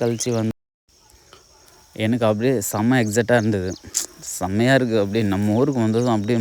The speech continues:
மகிழ்ச்சியா இருந்தது. அவ்வளோ அருமையா இருக்கு. ஏன்னா எல்லா இடமும் பார்க்கறதுக்கு எல்லா இடமும் விவசாயமா தான் இருக்கு. இதுக்கு முன்னாடி நான் போறதுக்கு முன்னாடி ஒண்ணுமே இல்லாத, எல்லாம் காஞ்சு போயே இருந்தது. So, இப்போ வந்து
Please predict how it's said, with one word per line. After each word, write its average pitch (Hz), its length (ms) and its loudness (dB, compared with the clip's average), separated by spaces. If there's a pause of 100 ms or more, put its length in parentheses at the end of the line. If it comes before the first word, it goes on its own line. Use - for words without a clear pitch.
மகிழ்ச்சியா 135 600 0
இருந்தது. 98 280 0 (200)
அவ்வளோ 117 340 2
அருமையா 120 360 2
இருக்கு. - 220 -6 (760)
ஏன்னா 110 160 0 (140)
எல்லா 110 240 2 (220)
இடமும் 117 400 -2
பார்க்கறதுக்கு 117 600 -2 (100)
எல்லா 110 200 0 (120)
இடமும் 113 340 0 (140)
விவசாயமா 110 640 0
தான் 107 120 0
இருக்கு. - 220 -8 (840)
இதுக்கு 107 300 0
முன்னாடி 131 260 2 (100)
நான் 113 200 -2
போறதுக்கு 117 420 0
முன்னாடி 110 260 0 (120)
ஒண்ணுமே 120 360 2
இல்லாத, 104 240 -2 (260)
எல்லாம் 107 280 -2
காஞ்சு 117 340 0
போயே 113 240 2
இருந்தது. 95 340 -6 (580)
So, 120 100 -6 (120)
இப்போ 98 160 -8 (100)
வந்து 113 200 0